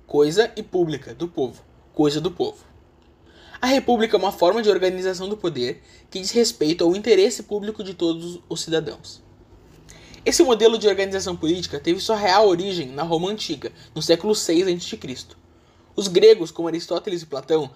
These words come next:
já se referiam à politeia, que pode ser traduzida como república ou democracia, como uma forma de governo a ser pensada.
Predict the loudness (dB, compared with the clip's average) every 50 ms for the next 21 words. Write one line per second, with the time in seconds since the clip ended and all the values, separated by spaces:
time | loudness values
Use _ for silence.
0 | _ _ _ -4 -4 0 4 6 4 6 4 2 0 0 -2 -2 0 0 0 0
1 | 2 4 6 6 8 6 6 2 -2 -12 _ _ -12 -2 0 2 2 2 0 -4
2 | -4 -4 -2 -2 -2 -2 -2 -2 -2 -4 -4 -4 -6 -4 -6 -4 -4 -4 -4 -4
3 | -4 -6 -6 -6 -6 -8 -8 -10 -8 -8 -8 -4 -2 -2 -2 -4 -4 -10 -20 -20
4 | -20 -20 -20 -20 _ _ 2 2 4 4 4 2 0 0 2 4 6 6 6 4
5 | 2 2 2 2 2 2 0 -2 -2 -4 -6 -8 -8 -8 -8 -6 -4 -4 -4 -6
6 | -8